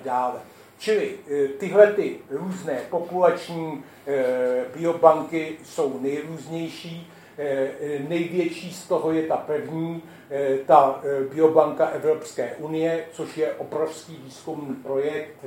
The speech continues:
jeden z pěti největších, eh, medicínských výzkumných projektů Evropy, do kterého jsou prakticky zapojeny všechny státy Evropské unie.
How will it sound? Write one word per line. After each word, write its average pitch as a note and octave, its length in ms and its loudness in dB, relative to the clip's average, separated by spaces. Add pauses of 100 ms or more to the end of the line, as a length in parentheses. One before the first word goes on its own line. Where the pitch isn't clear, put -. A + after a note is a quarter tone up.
(420)
jeden C#3+ 440 -2
z - 100 -14
pěti D3 400 -6
největších, C3+ 760 -6 (120)
eh, A#2+ 40 -6 (280)
medicínských C#3 760 -8
výzkumných C#3 460 -14 (100)
projektů C#3 520 -2
Evropy, D#3+ 600 0 (440)
do D#3+ 100 -4
kterého D#3+ 760 2 (160)
jsou D#3 240 -4
prakticky C#3+ 680 -6
zapojeny C#3+ 560 -2
všechny - 400 -8
státy C#3 480 -2
Evropské C3+ 680 -4
unie. D#3+ 400 -2